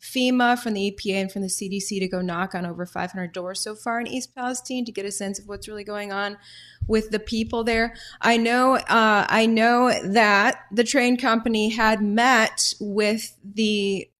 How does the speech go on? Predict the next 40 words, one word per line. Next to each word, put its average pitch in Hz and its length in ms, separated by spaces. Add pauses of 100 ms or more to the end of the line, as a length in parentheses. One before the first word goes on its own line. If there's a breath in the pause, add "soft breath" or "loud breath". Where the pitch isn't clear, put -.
(120)
Biden 208 240
administration 190 1080 (460 loud breath)
several 220 440
months 349 360
ago, 196 520
and 214 120
they 208 80
talked 220 340
about 226 240
safety 247 480
being 214 240
their 190 160
primary 226 800
priority 220 520
for 202 120
twenty 175 240
twenty-three, 180 440
which 180 180
is 190 100
so 202 260
ironic. 196 680 (560 loud breath)
But, 202 480
uh, 190 560 (400)
they 226 680 (800)
met 247 460
to 285 100
talk 247 240
about 233 180
how 214 180
they 214 140
were 202 140
gonna 202 240
contribute 202 640
to 208 140
lessening 185 420
global 170 320
warming 226 720
or 190 160
climate 311 400
change, 185 400